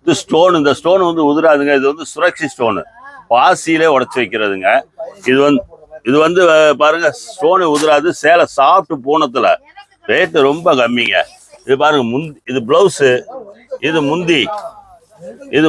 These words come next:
முந்தி. வெறும் முன்னூத்தி நாற்பது ரூபா தாங்க ஹோல்சேல் பிரைஸ். வெறும் முன்னூத்தி நாற்பது ரூபா. சாஃப்ட் பூனத்திலே ஸ்டோனுங்க. இது வந்து பன்னெண்டு கலர் இருக்குங்க, பன்னெண்டு கலர் இருக்கு.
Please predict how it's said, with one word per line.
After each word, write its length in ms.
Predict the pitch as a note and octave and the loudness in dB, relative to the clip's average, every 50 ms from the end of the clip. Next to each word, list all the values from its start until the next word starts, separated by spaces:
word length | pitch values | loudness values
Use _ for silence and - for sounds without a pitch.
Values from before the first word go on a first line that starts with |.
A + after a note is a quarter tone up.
| C#3+ C#3+ | 2 2
முந்தி. 300 | D3+ E3 D#3+ D#3+ D3 A#2 F#2+ - - - - - - - _ _ - - - - - - - | 2 2 2 2 0 0 -2 -4 -8 -18 -20 -20 -20 -20 _ _ -20 -16 -14 -14 -12 -6 0
வெறும் 300 | B2+ D3+ F3+ G3 F#3 D#3+ D3 | 2 4 4 4 2 2 0
முன்னூத்தி 400 | D3+ F3 G3 G3+ - - D#3+ E3+ D3+ | 0 2 2 0 0 0 0 0 2
நாற்பது 280 | C#3 C3 A#2+ G#2+ B2 C3 | 2 0 0 0 0 2
ரூபா 80 | C#3 D3+ | 2 2
தாங்க 180 | D3+ C#3+ B2 A#2 B2 | 2 2 2 2 4
ஹோல்சேல் 300 | D3 D#3+ D3+ D3+ C#3 A2+ | 2 2 2 0 0 2
பிரைஸ். 200 | C3 C#3+ C#3 - C3 | 0 -2 0 2 2
வெறும் 220 | B2 C3 C#3+ C3 A#2+ | 2 2 2 0 -4
முன்னூத்தி 280 | B2 C#3+ E3 - - C3+ | -6 -10 -8 -6 -2 0
நாற்பது 220 | B2+ A#2 - C3+ | 0 0 2 2
ரூபா. 100 | D3+ C#3+ - - - | 0 0 0 0 0
சாஃப்ட் 380 | C3+ C3+ D#3 F#3 F#3+ D#3 D3+ D3+ B2+ B2+ | 0 2 2 2 0 0 -4 -8 -6 -2
பூனத்திலே 440 | D3+ D#3+ D#3+ D#3 C3 D3 D3 D#3 E3 - - | -2 0 0 -2 -2 -2 0 2 2 2 0
ஸ்டோனுங்க. 440 | - - C3 C3 C3+ B2+ A#2 G#2+ G#2 F#2+ | -2 -2 0 0 2 0 0 0 0 2
இது 80 | G2 G#2 | 0 0
வந்து 180 | G#2 G2+ G2 - - - _ _ _ _ _ _ - - _ _ _ _ - A#2+ | -2 -2 -4 -4 -6 -6 _ _ _ _ _ _ -20 -20 _ _ _ _ -2 -2
பன்னெண்டு 380 | C3 D#3+ F#3+ G3+ G3+ F#3 E3 D#3 | 0 0 0 0 0 2 2 2
கலர் 200 | D#3 F3 F#3+ F3+ D3 | 4 4 4 4 2
இருக்குங்க, 280 | C#3+ B2+ A#2+ A#2 G2+ E2+ - _ _ _ _ _ - - - | 0 -2 -4 -4 -6 -6 -8 _ _ _ _ _ -14 -8 -6
பன்னெண்டு 380 | A#2 D3 E3+ F3+ F#3 F3 D3+ C#3 C3+ | -6 -4 -4 -4 -4 -2 0 2 2
கலர் 200 | D3 E3+ E3 C3+ | 4 4 4 2
இருக்கு. 180 | A2+ F#2+ E2+ | 0 -2 -6